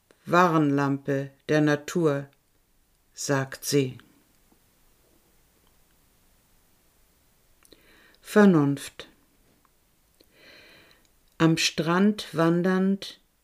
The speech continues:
Meeresleuchten erleben. Blaugrün die Meeresleuchtalge. Ergriffen steh ich da und schaue aufs Wasser.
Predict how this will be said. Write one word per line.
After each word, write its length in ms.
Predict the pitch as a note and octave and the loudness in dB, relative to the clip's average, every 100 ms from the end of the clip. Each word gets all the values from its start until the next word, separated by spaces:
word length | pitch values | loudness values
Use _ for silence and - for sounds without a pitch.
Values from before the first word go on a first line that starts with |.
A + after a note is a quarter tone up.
| _ _ _ | _ _ _
Meeresleuchten 1120 | F#3 G3+ D3+ D3+ - D3+ C#3+ D3 - - C#3+ C#3+ | 2 4 4 -2 -2 -2 0 -2 -8 -6 -4 -4
erleben. 720 | D#3 C#3+ D3 C#3+ D3 C#3+ C3+ _ _ _ _ _ _ _ _ _ _ _ _ _ _ - | -6 -2 0 0 -2 -6 -8 _ _ _ _ _ _ _ _ _ _ _ _ _ _ -4
Blaugrün 1080 | D#3+ E3 F#3 F#3 - D#3 E3+ E3+ E3+ E3+ - _ _ _ _ _ _ - | -2 0 0 -2 -4 0 2 4 2 0 -8 _ _ _ _ _ _ -6
die 80 | F3 | -2
Meeresleuchtalge. 1500 | F#3 F#3+ D#3+ D#3 - C#3+ D3 - - D3 C#3+ C#3+ D3+ D3 C#3 _ _ _ _ _ _ _ _ _ _ _ _ _ _ _ _ _ | 2 0 0 -4 -4 -4 -4 -6 -6 -2 0 -2 -2 -4 -8 _ _ _ _ _ _ _ _ _ _ _ _ _ _ _ _ _
Ergriffen 640 | D#3+ D#3 D3 E3 - D3+ | -2 0 0 -2 0 0
steh 300 | - - D#3+ | 0 -2 -2
ich 240 | - D3 - | -2 -6 -2
da 380 | D#3 D3 D3 - _ _ _ _ _ _ _ - | -2 -2 -4 -10 _ _ _ _ _ _ _ -4
und 180 | F3 - | -4 -2
schaue 380 | - E3+ E3+ | -2 0 0
aufs 320 | - D#3+ - D#3+ | -2 -6 -4 -2
Wasser. 460 | D3+ - C#3 C#3 | -2 -2 -4 -6